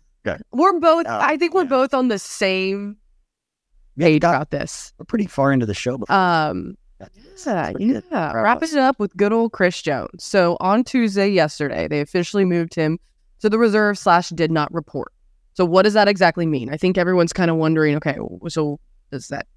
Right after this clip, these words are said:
Speaker 2: include another fine? Is that an actual, like, big move from the Chiefs? What's it say? So that means Jones is continuing to hold out, right? So he's seeking that extension for his contract
Speaker 1: Yep.
Speaker 2: through the next coming season. He will not count against the team's roster or salary cap.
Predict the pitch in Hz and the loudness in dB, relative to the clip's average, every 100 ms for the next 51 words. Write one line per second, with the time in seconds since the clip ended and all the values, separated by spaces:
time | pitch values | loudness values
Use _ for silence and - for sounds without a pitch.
0 | _ _ _ 143 131 135 135 _ _ 294 | _ _ _ -18 -14 -14 -16 _ _ 2
1 | 294 285 285 277 196 - 165 156 151 127 | 4 2 4 2 2 2 2 2 -2 -4
2 | - 151 139 123 - _ _ - 208 190 | -2 0 0 -2 -6 _ _ 0 2 2
3 | 214 208 214 202 185 185 165 170 - 294 | -2 -2 -2 -4 -4 -4 -4 -6 -2 0
4 | 277 - 208 160 - 156 - 202 175 _ | 0 -2 -6 -6 -4 -4 0 -2 -2 _
5 | _ 233 302 262 - 240 247 254 - 247 | _ 2 2 0 0 0 0 -4 0 2
6 | 233 220 220 240 226 233 156 170 170 151 | 2 2 2 2 2 2 4 2 2 -2
7 | 170 175 165 - 175 185 175 175 - 160 | -2 -4 -4 -6 -2 0 -2 -2 -6 -4
8 | - 156 160 160 165 147 147 143 143 - | -6 -6 -4 -2 -2 -2 -2 -2 -2 -8
9 | _ - 208 - 208 196 185 185 170 160 | _ -20 -14 0 4 6 4 2 0 0
10 | 151 151 185 _ _ _ _ _ _ _ | 0 -2 -2 _ _ _ _ _ _ _
11 | 214 254 233 226 208 196 240 - 247 226 | 0 0 2 2 4 4 2 0 0 0
12 | 214 202 - 196 196 185 165 165 160 - | 0 -2 -2 -4 -2 -2 0 0 0 -2
13 | 175 - 175 175 - - 208 175 160 160 | -6 -2 -4 -2 0 0 0 0 -2 -4
14 | 147 165 | -4 -6